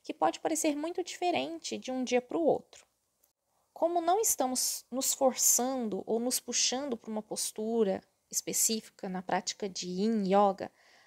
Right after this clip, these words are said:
a postura assume uma forma mais relaxada, embora muito trabalho esteja acontecendo.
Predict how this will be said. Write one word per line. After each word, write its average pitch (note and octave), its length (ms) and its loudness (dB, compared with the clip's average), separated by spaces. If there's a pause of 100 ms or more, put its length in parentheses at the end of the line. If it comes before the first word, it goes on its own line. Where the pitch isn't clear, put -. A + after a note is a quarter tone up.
a - 80 -8
postura D4+ 360 0
assume D#4 460 0
uma D4+ 180 0
forma C#4 360 0
mais C#4+ 260 -2
relaxada, B3+ 800 0 (480)
embora A#3+ 540 4
muito D4 420 -2
trabalho B3 440 0
esteja B3+ 340 0
acontecendo. - 760 -4